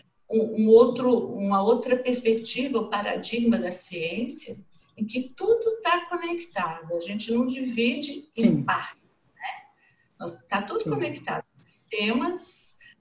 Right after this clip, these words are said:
Speaker 1: tanto o, o sistema interfere na parte, mas a parte também modi-, faz a diferença no sistema. Então, o
Speaker 2: Sim.
Speaker 1: símbolo, por exemplo, da cultura da,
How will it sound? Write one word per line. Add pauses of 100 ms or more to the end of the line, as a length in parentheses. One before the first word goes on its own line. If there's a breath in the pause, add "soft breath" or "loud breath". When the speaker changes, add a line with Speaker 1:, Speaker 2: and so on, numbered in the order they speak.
(120)
Speaker 1:
tanto
o,
o
sistema (260 loud breath)
interfere
na
parte,
mas
a
parte
também
modi-, (400)
faz
a
diferença
no
sistema. (800 soft breath)
Então,
o
Speaker 2:
Sim.
Speaker 1:
símbolo,
por
exemplo,
da
cultura
da,